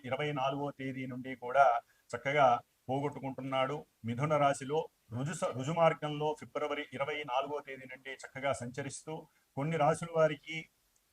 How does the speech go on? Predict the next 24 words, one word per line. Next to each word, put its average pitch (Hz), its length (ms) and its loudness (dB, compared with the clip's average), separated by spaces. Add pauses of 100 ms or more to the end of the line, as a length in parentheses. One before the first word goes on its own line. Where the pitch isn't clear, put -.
(100)
ఇప్పటి 139 240 -2
వరకు 165 300 0
ఏదైనా 156 400 2
చెప్పినటువంటి 147 640 -4
విశేషాల 143 580 0
పరంగా, 131 500 2 (440)
ఆ, 135 160 2
వారికి 135 500 0
నెగిటివ్ 139 420 -4
వచ్చినా, 147 400 -4
కొంతమందికి 147 500 -4 (100)
పాజిటివ్ 135 420 -4
వచ్చినా, 139 500 -6
అవి 139 140 -2
మరలా 143 500 6 (300)
తిరగబడి 160 640 0
కొంతమందికి 151 680 -2 (100)
పాజిటివ్ 143 440 0
నెగిటివ్ 139 300 -6
అవుతుంది, 139 420 -8
నెగిటివ్ 127 400 -12
పాజిటివ్ 123 340 -4
అవుతుంది. 120 480 -8 (300)
ఎందుకంటే 160 640 -2